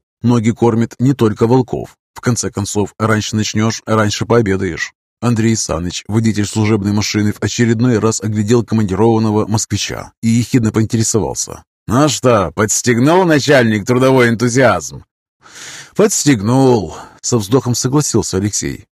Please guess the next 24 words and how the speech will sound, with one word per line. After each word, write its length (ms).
«Слушай, 540
по 140
пути 300
где-нибудь 480
можно 340
пожрать? 540
В 40
кафешке 480
приличные 520
не 120
найдется?» 600
«Куда 300
едем-то?» 720
«Улица 400
Марата, 480
там 260
поблизости 540
стройка 440
должна 360
быть». 300
«Хм, 360
китайцы 640
гостиницу 640
возводят», — 600